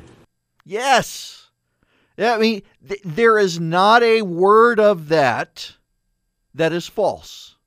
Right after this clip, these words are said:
There's not. If we have to, we will destroy North Korea. We have the means to destroy North Korea. Rocket Man is on a suicide mission.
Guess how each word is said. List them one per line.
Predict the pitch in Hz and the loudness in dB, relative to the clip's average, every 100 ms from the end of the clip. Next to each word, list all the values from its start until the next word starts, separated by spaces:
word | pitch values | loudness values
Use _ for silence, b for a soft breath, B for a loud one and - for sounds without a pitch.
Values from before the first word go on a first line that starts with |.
| _ _ _ _ _ _ 208 | _ _ _ _ _ _ -10
There's | 220 | -8
not. | 247 208 90 _ _ _ _ _ _ _ _ b b b b | -4 -6 -6 _ _ _ _ _ _ _ _ b b b b
If | 160 220 | -8 -6
we | 262 214 | -4 -2
have | 175 - | -2 -4
to, | - 170 | -8 -8
we | 139 147 | -6 -8
will | 180 190 | -8 -10
destroy | 175 165 - 156 147 | -10 -12 -8 -6 -6
North | 139 139 | -8 -10
Korea. | 151 120 | -10 -8
We | 113 | -6
have | 117 104 | -8 -8
the | 117 | -10
means | 139 175 175 | -10 -12 -14
to | - | -16
destroy | 127 - 127 110 | -18 -14 -10 -8
North | 107 101 | -10 -10
Korea. | 113 101 104 | -12 -8 -8
Rocket | 101 139 175 - 196 - | -4 0 0 0 -8 -6
Man | 135 123 127 135 | -8 -6 -8 -6
is | 139 127 | -8 -6
on | 127 | -8
a | 131 | -8
suicide | - 185 156 117 | -10 -10 -8 -10
mission. | 107 101 92 | -10 -12 -16